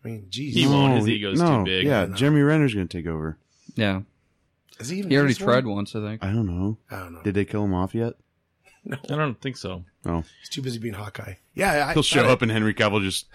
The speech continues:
Speaker 3: punch through
Speaker 2: Yeah.
Speaker 3: his face.
Speaker 1: I'm sold. Like, I, I made this, uh, I watched, uh, Rogue Nation before this trailer came out, and, you know, I'm a big Bond fan. I'm like, "Man, Bond needs to really
Speaker 3: Mm-hmm.
Speaker 1: work with his formula," 'cause it's, it's just fun.
Speaker 2: Yeah.
Speaker 1: Uh, Bond's just so,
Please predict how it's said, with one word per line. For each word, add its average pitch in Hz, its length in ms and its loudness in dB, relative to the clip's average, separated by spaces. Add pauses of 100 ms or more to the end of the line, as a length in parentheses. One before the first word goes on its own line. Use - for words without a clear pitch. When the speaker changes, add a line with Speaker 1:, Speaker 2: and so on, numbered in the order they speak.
(220)
Speaker 3:
punch 117 240 -2
through 110 160 2
Speaker 2:
Yeah. 92 160 0
Speaker 3:
his 98 240 0
face. - 100 -10
Speaker 1:
I'm 226 160 2
sold. 127 400 -4
Like, 117 180 -4
I, 135 140 2 (200)
I 160 40 -2
made 147 160 -2
this, 135 420 -4
uh, 110 360 -2 (120)
I 131 240 0
watched, 131 440 -4
uh, 113 280 -4
Rogue 127 220 -4
Nation 131 340 -2
before 110 360 -10
this 107 180 -10
trailer 117 300 -6
came 107 200 -12
out, 104 280 -10
and, 101 200 -10 (360)
you 127 80 -6
know, 127 80 -2
I'm 127 60 0
a 113 40 -2
big 107 220 -6
Bond 117 340 -2
fan. 101 420 -14
I'm 113 120 -10
like, 107 200 -14
"Man, 123 380 -8
Bond 151 240 -8
needs 113 280 -8
to 101 260 -16
really 120 500 -8 (380)
Speaker 3:
Mm-hmm. 85 200 -4
Speaker 1:
work 143 160 0
with 131 100 -4
his 104 120 -10
formula," 113 520 -6 (100)
'cause 170 160 -6
it's, 160 240 -12
it's 131 160 -10
just 175 180 -8
fun. 139 460 -8 (100)
Speaker 2:
Yeah. 127 220 2
Speaker 1:
Uh, 110 240 -6
Bond's 151 340 -8
just 127 140 -8
so, 117 240 -6